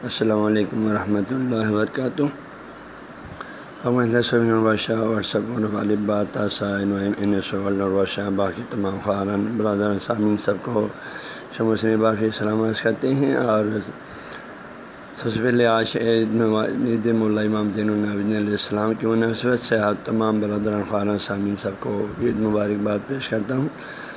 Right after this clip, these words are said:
اس کے بعد ہمارے سلسلہ دس کتاب دعوت شریف میں سے درس نمبر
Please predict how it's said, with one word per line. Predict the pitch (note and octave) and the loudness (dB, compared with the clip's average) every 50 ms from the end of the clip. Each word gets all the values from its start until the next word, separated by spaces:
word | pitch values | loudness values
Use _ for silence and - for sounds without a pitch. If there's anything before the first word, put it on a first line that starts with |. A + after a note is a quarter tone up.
| - - - - | -14 -14 -12 -8
اس | - - | -6 -2
کے | - B2 | 2 4
بعد | B2+ C3 A#2 | 4 4 4
ہمارے | C3 B2+ C3 C3 C3 C3 A#2 | 4 2 2 4 2 2 2
سلسلہ | B2+ B2 A#2 - B2+ B2 B2+ B2 A#2+ A2+ | 0 0 0 0 2 2 2 2 2 4
دس | A#2 A#2+ A#2 A2 - | 4 4 4 2 2
کتاب | - A2 F#2+ A#2 A2+ A2+ G#2+ G#2+ A2 | -2 0 2 4 4 4 4 4 4
دعوت | A2 A2 A2 G#2+ A2 G#2+ G2 G#2+ G#2+ G#2 G#2+ A2+ A2+ | 4 4 4 4 4 2 2 2 2 2 0 0 0
شریف | - - G#2+ G#2 G#2+ G#2 G#2 G#2+ | 0 2 2 2 2 2 2 2
میں | G#2+ G#2 F#2 | 2 0 0
سے | - - A2 G#2 G#2 G#2 G#2+ G#2 | -2 -2 -2 -2 -2 -2 0 0
درس | A2+ G#2+ G#2+ G2 G#2+ | 0 0 0 0 0
نمبر | A2 G#2+ G#2+ G#2+ G#2 G#2+ G#2+ | 2 2 2 2 2 2 0